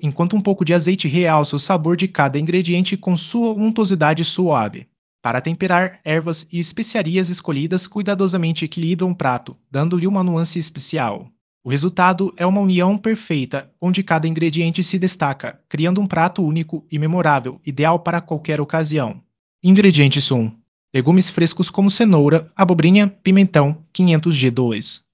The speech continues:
Alho, dois dentes, três. Cebola, uma unidade, quatro. Azeite, dois colheres de sopa, cinco.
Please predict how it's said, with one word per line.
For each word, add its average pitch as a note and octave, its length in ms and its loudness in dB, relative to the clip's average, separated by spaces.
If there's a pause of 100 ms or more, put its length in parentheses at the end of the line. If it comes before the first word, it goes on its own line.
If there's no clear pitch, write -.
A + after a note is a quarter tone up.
(200)
Alho, F3+ 460 0
dois F3+ 160 0
dentes, D#3 360 0
três. - 520 -8 (340)
Cebola, C3 640 -2
uma D#3+ 140 0
unidade, C#3+ 380 0
quatro. A#2+ 480 -2 (360)
Azeite, B2+ 560 -4
dois D3 220 0
colheres D3 400 0
de D#3+ 80 0
sopa, G3 300 0
cinco. B2 520 -6